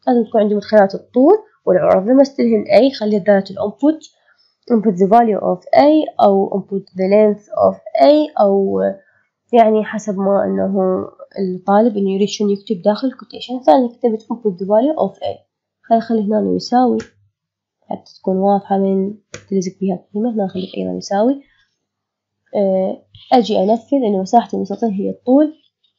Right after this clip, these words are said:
في العرض، يعني A في B. أجي قلنا كتبت القانون،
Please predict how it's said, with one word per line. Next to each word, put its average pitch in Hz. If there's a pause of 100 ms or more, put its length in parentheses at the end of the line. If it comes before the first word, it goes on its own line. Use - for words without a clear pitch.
(400)
في 214
العرض، 202 (460)
يعني 190
A 247
في 196
B. 208 (1160)
أجي 196
قلنا 196
كتبت -
القانون، 202